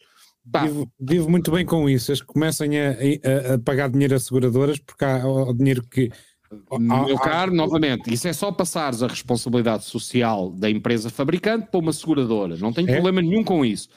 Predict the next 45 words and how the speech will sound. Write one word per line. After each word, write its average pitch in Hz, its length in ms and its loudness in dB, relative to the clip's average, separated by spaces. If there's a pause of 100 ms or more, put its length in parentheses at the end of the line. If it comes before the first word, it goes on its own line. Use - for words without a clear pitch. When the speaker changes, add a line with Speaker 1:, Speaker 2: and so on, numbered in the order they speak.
(160)
Speaker 1:
As 127 140 0
empresas 180 320 0
fabricantes 180 520 -2
podem 190 300 0
fazer 185 320 -2
seguros. 160 460 -2 (280)
Não 123 160 0
tenho 240 160 0
problema 208 320 2
nenhum. 98 320 -2 (400)
O 135 120 0
que - 80 -12
tenho 190 160 0
problema 185 340 2
é 202 60 -2
com 202 160 0
a - 40 -10
culpa 208 240 0
morrer 180 280 0
solteira. 95 580 -2 (400)
E 202 140 2
garanto-te 175 640 0
que 160 120 -2
a 135 40 -4
culpa 131 260 0
vai 127 140 0
morrer 120 240 0
solteira, 107 580 -4 (460)
como 175 180 2
morreu 175 320 2
solteira 151 420 0
com 131 120 0
a - 20 4
maior 131 220 2
parte 131 400 -4
de, 110 260 -4
de, 117 220 -2
das 104 240 -4
mortes 127 400 0
em 113 140 -2
acidentes 117 440 -2
com 113 240 -2
automatismos 107 760 -6
em 104 120 -6
carros, 98 520 -8